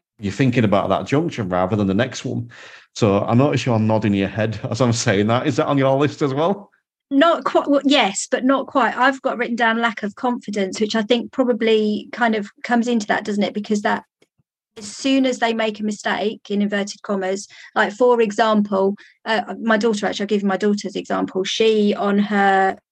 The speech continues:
Speaker 2: she took five attempts to pass. Not, not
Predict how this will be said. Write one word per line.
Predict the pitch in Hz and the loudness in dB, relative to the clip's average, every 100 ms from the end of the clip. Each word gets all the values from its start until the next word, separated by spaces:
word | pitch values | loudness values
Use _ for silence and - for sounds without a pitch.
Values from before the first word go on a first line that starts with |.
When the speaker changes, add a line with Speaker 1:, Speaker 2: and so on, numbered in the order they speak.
| _ _ _ _ - | _ _ _ _ -20
Speaker 2:
she | - 208 _ _ | -20 -20 _ _
took | 254 - | -14 -10
five | - 202 180 | -2 -2 -2
attempts | - 170 175 - - - | -4 -4 -4 -8 -20 -18
to | 202 | -16
pass. | - 175 190 - - - - - - - _ | -2 -2 -2 -6 -20 -20 -20 -20 -20 -20 _
Not, | 262 208 202 240 220 - | 2 2 2 -4 -6 0
not | 233 226 | 2 2